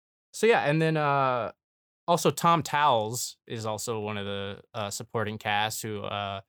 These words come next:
no longer with us. He passed in twenty fifteen, but he's, he's a,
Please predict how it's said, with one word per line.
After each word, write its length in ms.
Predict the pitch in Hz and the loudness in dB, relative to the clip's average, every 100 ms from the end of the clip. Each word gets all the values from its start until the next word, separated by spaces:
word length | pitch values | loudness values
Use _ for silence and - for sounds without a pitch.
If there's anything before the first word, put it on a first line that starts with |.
| _ _ | _ _
no 140 | 170 165 | 2 4
longer 280 | 139 123 107 | 4 2 -2
with 200 | 107 120 | -2 -4
us. 140 | 110 | -6
He 100 | 123 | -8
passed 360 | - 104 104 104 | -6 -4 -4 -8
in 100 | 101 | -10
twenty 260 | - 104 | -8 -8
fifteen, 480 | 101 104 - 110 104 | -8 -10 -8 -6 -6
but 120 | 98 | -6
he's, 240 | 110 135 123 _ _ | -4 -6 -6 _ _
he's 180 | 156 147 | -6 -2
a, 160 | 139 | -4